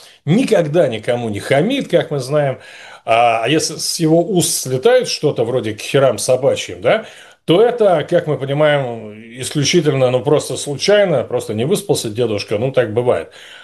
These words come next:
А в данном случае он очень интеллигентно, э, дает нам массу синонимов,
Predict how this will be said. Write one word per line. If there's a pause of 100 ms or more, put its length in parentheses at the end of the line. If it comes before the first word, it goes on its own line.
А
в
данном
случае
он
очень
интеллигентно, (420)
э, (100)
дает
нам
массу
синонимов,